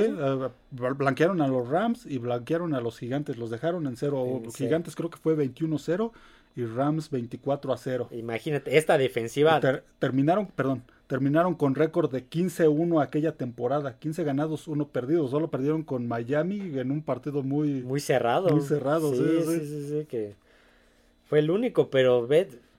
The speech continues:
Speaker 2: era una defensiva que no, no
Speaker 1: Sí,
Speaker 2: pasaba,
Speaker 1: no,
Speaker 2: ¿no?
Speaker 1: no,
Speaker 2: Y
Speaker 1: no, de, de las más impresionantes.
Speaker 2: igual también recientemente hablamos del Super Bowl veinte, que
Speaker 1: Ujú.
Speaker 2: fue el Nueva Inglaterra-Chicago, como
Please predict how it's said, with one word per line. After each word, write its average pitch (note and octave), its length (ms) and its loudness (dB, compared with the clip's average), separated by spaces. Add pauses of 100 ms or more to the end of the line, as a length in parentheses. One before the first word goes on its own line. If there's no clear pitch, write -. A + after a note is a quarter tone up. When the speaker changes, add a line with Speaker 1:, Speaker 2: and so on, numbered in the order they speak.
(140)
Speaker 2:
era C#3+ 240 -2
una E3 200 -2
defensiva A#2+ 600 0
que B2 160 -2
no, C#3+ 400 2
no D3 180 -2
Speaker 1:
Sí, E3 60 -10
Speaker 2:
pasaba, G3 540 4
Speaker 1:
no, E3 180 2
Speaker 2:
¿no? - 0 -
Speaker 1:
no, E3 160 2
Speaker 2:
Y E3 40 0
Speaker 1:
no, C#3+ 340 0
de, C3 320 -8 (100)
de A#2+ 60 -4
las A#2 220 -8
más D#3 200 -6
impresionantes. B2 400 -6
Speaker 2:
igual E3 260 6
también D3+ 340 -2
recientemente D#3 560 0
hablamos D#3 360 2
del B2 160 0
Super B2 320 -2
Bowl D3 320 4
veinte, C#3+ 560 0 (180)
que B2 120 2
Speaker 1:
Ujú. D3 80 -2
Speaker 2:
fue C#3 80 0
el C#3 180 -2
Nueva A#2+ 200 2
Inglaterra-Chicago, C3 1080 -2
como C3 480 -4